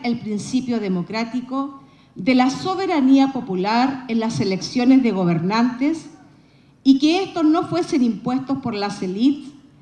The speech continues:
grupos de poder o por los mismos gobernantes salientes como era costumbre en aquella época.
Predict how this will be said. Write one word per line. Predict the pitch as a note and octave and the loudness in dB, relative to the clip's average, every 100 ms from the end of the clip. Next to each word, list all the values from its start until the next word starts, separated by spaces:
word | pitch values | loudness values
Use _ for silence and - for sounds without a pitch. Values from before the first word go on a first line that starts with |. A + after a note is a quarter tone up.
| _ _ | _ _
grupos | F3+ A3+ C4+ C#4+ | -4 2 4 6
de | A#3+ G#3 | 4 2
poder | E3+ F#3+ B3+ D4 D#4+ - - - _ | 0 2 2 2 -2 -10 -20 -20 _
o | C4 | -2
por | C4+ D4 | 2 4
los | D#4 | 4
mismos | D4 F#4 G4+ F#4 | 2 2 -2 -2
gobernantes | F4+ C4 B3+ C4+ C4+ C#4 | -2 0 2 2 2 -2
salientes | - G3 G#3+ A#3+ B3+ C4+ C#4+ - | -2 -4 -2 -2 -2 0 -2 -2
como | A3 G3 G#3 | -6 -2 0
era | A#3 A#3 | 0 0
costumbre | F3+ E3+ - A3 A3+ A#3 A#3+ A#3+ | -2 -4 -4 -2 0 0 -2 -2
en | F#3+ F3+ | 0 2
aquella | E3+ G#3+ A3+ A3 | 2 0 0 2
época. | D#3+ E3 D3 - - | 0 -2 -8 -12 -20